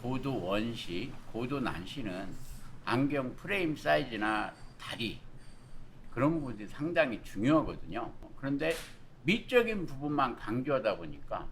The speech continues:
예를 한번 들어보면, 부인이 남편분 안경테를 골라주는데 고도 근시에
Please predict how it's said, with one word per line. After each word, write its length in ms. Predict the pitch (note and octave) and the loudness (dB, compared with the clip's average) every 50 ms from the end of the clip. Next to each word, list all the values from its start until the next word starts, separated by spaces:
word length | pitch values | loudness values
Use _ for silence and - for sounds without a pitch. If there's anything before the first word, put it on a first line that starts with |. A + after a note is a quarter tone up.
| - | -6
예를 460 | - A2 C#3+ F#3 F#3+ G3 F#3 E3+ C3+ - | -4 -2 -2 -2 -2 -2 -4 -4 -4 -6
한번 340 | A#2+ B2+ B2+ A#2+ A#2+ G#2+ G#2 | -6 -4 -2 -2 -2 -2 -2
들어보면, 420 | - G2+ G#2 F#2+ G#2 G2 G2 G2+ - - | -4 -6 -4 -2 -2 -4 -4 -6 -6 0
부인이 280 | C#3 D3+ E3 F3 E3+ C#3 | 2 2 4 4 4 2
남편분 460 | G#2+ - G2+ - D#3 E3 - D#3+ C#3 | 2 0 -2 -4 -6 -6 -2 0 0
안경테를 560 | G2+ E2+ G2+ G#2+ B2 C3+ C3+ C3+ B2 A2+ G#2 - | 0 0 0 -2 -4 -4 -4 -4 -4 -6 -6 -6
골라주는데 760 | - G2 G#2 A2+ A2 - - F2+ E2+ E2 F2 G2 G#2+ - - - - - - - - - - - - - - - - - - - | -4 2 4 4 4 4 2 -6 -6 -6 -6 -6 -6 -6 -8 -10 -14 -16 -18 -16 -14 -12 -12 -10 -8 -8 -6 -6 -6 -6 0 6
고도 380 | C3+ E3+ G#3 - G#3 G3 - - | 6 6 6 6 4 0 0 0
근시에 580 | A#2+ B2 C#3 C#3 C3 - A#2 G#2+ F2 D#2+ - | 2 2 2 2 2 2 0 0 0 -2 -4